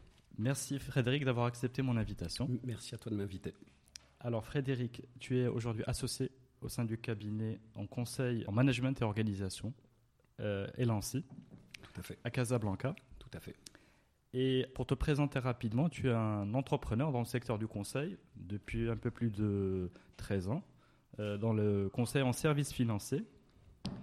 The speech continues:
Speaker 1: Et avec, euh, depuis deux mille dix, tu t'es lancé dans l'entrepreneuriat, justement, avec le, euh, avec un cabinet, euh, qui s'appelle Latitude Consulting. Donc, ce cabinet-là qui a été racheté par Elanci, donc qui est monté dans le capital à cinquante et un pour cent,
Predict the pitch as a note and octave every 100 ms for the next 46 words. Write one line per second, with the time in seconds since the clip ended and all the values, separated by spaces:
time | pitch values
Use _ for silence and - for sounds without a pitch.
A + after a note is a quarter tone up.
0 | - - - - - _ _ _ _ C#3+
1 | C#3+ - B2+ C3+ - - C3 B2+ B2 A#2+
2 | B2 C#3+ C3 E3 E3+ C3+ D#3 - - -
3 | B2+ B2+ C3+ B2 A#2+ A#2+ - - G#2 G#2
4 | C3 F3 C3 - A#2 D3 D#3 C3+ A#2 -
5 | G#2 G#2 G2+ A2 A2+ G2+ G2+ F#2+ G2 B2+
6 | D#3+ G3 A#2+ G#2 G2+ - G#2 G2 - A#2
7 | A2+ A#2+ A#2+ A#2+ A2+ G#2 F#2 - A#2+ F#3
8 | - - _ - G#2+ - C3+ B2 G#2+ A2
9 | G#2+ D#3 - C3 A#2 - A#2 G#2+ - F#2+
10 | B2+ C#3 - A#2+ A#2+ A2+ A2 G2 - -
11 | G2 C3+ E3 - - _ _ - G2+ G#2
12 | A2 B2+ A#2+ A2+ A2+ - F#2 G2 C#3 -
13 | - - - A#2 A#2 - A2 G2+ F#2 -
14 | A2 D3